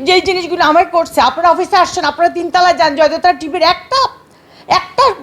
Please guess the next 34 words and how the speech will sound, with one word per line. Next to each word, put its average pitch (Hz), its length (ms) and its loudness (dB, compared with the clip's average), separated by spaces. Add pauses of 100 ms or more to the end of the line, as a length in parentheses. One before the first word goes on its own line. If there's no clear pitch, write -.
(120)
ক্যামেরা 349 340 4
নাই, 302 260 0
একটা, - 420 -2 (840)
একটা 320 300 0
মেশিন 349 480 2
নাই, 247 260 2
একটা 311 260 -2
ল্যাপটপ 359 540 0
নাই, 254 220 0
একটা 320 340 -2 (260)
কিচ্ছু - 460 -2
নাই। - 140 -2
আমার 302 200 2
এই 311 100 2
যে 320 100 -8
ড্রয়ারগুলো 302 400 0
সব 330 220 -4
ভাঙা, 269 300 -8
এই - 80 -10
যে 311 80 -14
ড্রয়ারগুলো 294 380 -8
সব 269 200 -12
ভাঙা, 269 300 -10 (580)
সব 370 300 2
ভাঙা 294 340 -2
ড্রয়ার। 220 300 -4
আমার 302 200 -2
কাছে 359 140 -4
চাবি 269 240 0
চাইলে 359 160 2
আমি 302 120 2
দিতাম। 226 340 -8
আমি 277 220 -8 (180)
সবসময়, 302 380 -4